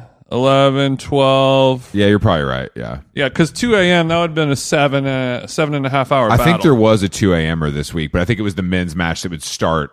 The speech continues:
Speaker 1: Yeah, c-,
Speaker 2: after the women's.
Speaker 1: Alcaraz did, like, a four hour and a five hour leading
Speaker 2: So,
Speaker 1: up to it.
Speaker 2: I don't know much about, like, H G H and kind of those cool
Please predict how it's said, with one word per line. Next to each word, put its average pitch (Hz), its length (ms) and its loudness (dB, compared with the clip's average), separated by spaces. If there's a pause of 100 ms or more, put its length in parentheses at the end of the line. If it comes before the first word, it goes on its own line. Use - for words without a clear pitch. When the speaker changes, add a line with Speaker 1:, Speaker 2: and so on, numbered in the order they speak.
Speaker 1:
Yeah, 156 200 2
c-, - 80 -16
Speaker 2:
after 90 300 -4
the 85 80 -2
women's. 139 340 2
Speaker 1:
Alcaraz 165 440 4
did, 156 240 2
like, 143 160 2
a 131 80 0
four 147 340 2
hour 139 220 4
and 131 100 0
a 123 60 2
five 127 320 2
hour 107 360 2
leading 117 240 0
Speaker 2:
So, 120 120 2
Speaker 1:
up 113 80 -6
to 95 180 -2
it. 95 220 -4
Speaker 2:
I 127 100 2
don't 196 160 2
know 180 160 2
much 101 560 -2
about, 90 320 -2
like, 82 220 -4
H 82 300 -10
G 80 120 -4
H 85 480 -6
and 82 140 -10
kind 80 240 -6
of 73 220 -8
those 80 260 -2
cool 85 280 -2